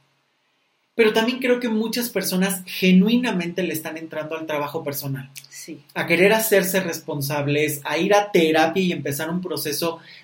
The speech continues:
Speaker 1: disciplinado, constante. Creo que cada vez más está creciendo esta conciencia y a mí me da muchísimo gusto. Porque creo que si las personas empiezan a hacerse responsables de su propia historia,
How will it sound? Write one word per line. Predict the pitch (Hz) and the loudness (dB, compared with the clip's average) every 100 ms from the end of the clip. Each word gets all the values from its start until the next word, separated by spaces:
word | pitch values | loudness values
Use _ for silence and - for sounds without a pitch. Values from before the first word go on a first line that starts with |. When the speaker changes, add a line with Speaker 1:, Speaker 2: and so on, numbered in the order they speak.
| _ | _
Speaker 1:
disciplinado, | 175 175 175 - 165 160 160 160 180 175 | -4 -2 -2 -4 -6 -4 -2 -2 -2 -4
constante. | 156 139 151 180 | -6 -4 -4 -4
Creo | 180 180 | -4 -2
que | 185 - | -4 0
cada | 185 196 | 2 2
vez | 160 156 - - | -2 -6 -10 -14
más | 156 147 160 - | -6 -4 -4 -8
está | - 160 156 | -8 -8 -4
creciendo | 175 - 175 170 | -4 -2 -4 -4
esta | 147 156 | -8 -8
conciencia | 143 139 143 135 | -6 -4 -2 -4
y | 147 | -4
a | |
mí | 151 | -4
me | 175 | -4
da | 160 | -4
muchísimo | 156 147 - - 147 135 | -6 -10 -12 -12 -14 -12
gusto. | 135 - - _ _ _ _ _ _ _ _ | -12 -12 -20 _ _ _ _ _ _ _ _
Porque | 175 180 175 | -2 0 4
creo | 190 190 | 4 4
que | 185 | 0
si | 180 170 | -2 0
las | 147 - | -2 -2
personas | 160 139 180 180 | -4 -2 -2 -4
empiezan | 180 170 180 160 | -4 -4 -4 -6
a | |
hacerse | 143 147 175 | -6 -4 -4
responsables | 180 165 143 - 147 139 160 170 208 | -4 -4 -6 -8 -6 -2 -2 0 -2
de | 180 | -2
su | 151 139 | -8 -8
propia | 151 143 151 | -8 -8 -8
historia, | - 151 143 151 156 | -8 -4 -2 -2 -4